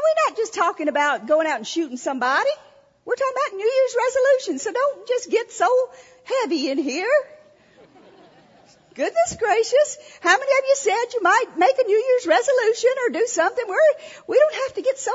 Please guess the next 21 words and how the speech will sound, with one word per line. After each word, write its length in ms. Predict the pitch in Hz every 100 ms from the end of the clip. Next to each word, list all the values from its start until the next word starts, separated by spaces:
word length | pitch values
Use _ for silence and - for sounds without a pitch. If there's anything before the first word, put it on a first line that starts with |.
| 453
heavy 340 | 349 359 339
about 300 | 269 285 415 571
it. 80 | - - - _
We're 80 | 339
talking 180 | 466
about 200 | 554 494
any 260 | 311 508 571
little 240 | 480 453 494
thing 220 | 349 381
that 160 | 494 466
you 80 | 359
want 200 | 403 466
to 80 | -
change 380 | 539 571 466
about 360 | 269 254 339 -
your 120 | 427 494 587 523
life. 320 | 196 - - _ _ _ _ _ _ 123 123 _ 117 117 117 _ _ 123 120 _ _ _ _ _ _ _ _ -
I'm 160 | 494
talking 320 | - 494 466
about 260 | 466 466 -
Cokes. 720 | - 427 494 - - - -